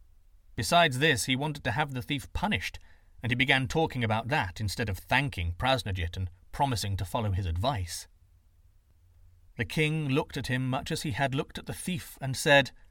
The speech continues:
"The matter is ended so far as I have anything to do with it. Go in peace." The holy man,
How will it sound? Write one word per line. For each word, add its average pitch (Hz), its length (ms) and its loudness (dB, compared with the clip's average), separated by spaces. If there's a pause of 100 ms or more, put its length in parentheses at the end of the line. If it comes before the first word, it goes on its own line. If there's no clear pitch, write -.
(360)
"The 107 100 2
matter 175 560 8
is 151 200 2 (100)
ended 101 400 4
so 113 220 0
far 147 340 6
as 156 100 2
I 135 140 4
have 131 240 -2
anything 170 460 2
to 160 100 -4
do 143 220 2
with 90 200 0
it. - 220 -6 (720)
Go 123 560 2
in 110 260 0 (100)
peace." - 520 -4 (1900)
The 160 140 -2
holy 208 260 2
man, 87 340 -4